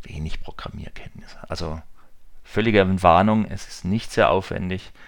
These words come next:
Das Know-how, das man braucht, liegt im Grunde genommen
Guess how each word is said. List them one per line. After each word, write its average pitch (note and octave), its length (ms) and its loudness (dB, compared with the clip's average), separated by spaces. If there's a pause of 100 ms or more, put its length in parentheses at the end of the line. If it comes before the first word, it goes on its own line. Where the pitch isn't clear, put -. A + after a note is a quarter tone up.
(240)
Das - 100 -18
Know-how, E2+ 320 0
das F2+ 160 -4
man E2 160 -4
braucht, - 500 -4
liegt G2 280 0
im F#2 100 -4
Grunde F#2+ 320 0
genommen E2 400 -4